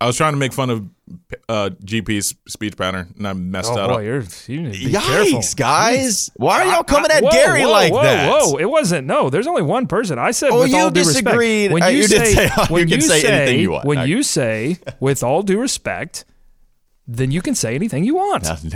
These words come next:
Speaker 3: no. <laughs>
Speaker 2: And I did not insult Gary. I just disagreed with him. I, I think historically the Hornets have not been able to put anybody beside Kemba Walker.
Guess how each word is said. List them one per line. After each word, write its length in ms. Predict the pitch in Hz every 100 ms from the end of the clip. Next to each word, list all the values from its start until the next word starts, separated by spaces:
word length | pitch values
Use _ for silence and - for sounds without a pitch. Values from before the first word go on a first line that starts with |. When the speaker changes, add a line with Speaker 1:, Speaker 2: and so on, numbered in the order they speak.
| 90 - - -
Speaker 3:
no. 80 | 120
<laughs> 60 | - _ _ -
Speaker 2:
And 100 | 208
I 80 | 285
did 100 | 359
not 140 | 311
insult 460 | 226 143 - 285 247
Gary. 300 | 139 330 302
I 20 |
just 180 | 220 262
disagreed 640 | - 220 359 127 139 320
with 160 | 381 208
him. 140 | 151
I, 80 | 139 180
I 60 | 165
think 180 | 240
historically 600 | 190 185 139 220 330 190 202
the 100 | 139
Hornets 260 | 160 262
have 120 | 185 123
not 240 | 143 190
been 140 | 160
able 180 | 156 156
to 80 | 143
put 160 | 151 143
anybody 400 | 151 240 185 151
beside 340 | 139 127 131 117
Kemba 180 | 127
Walker. 220 | 117 151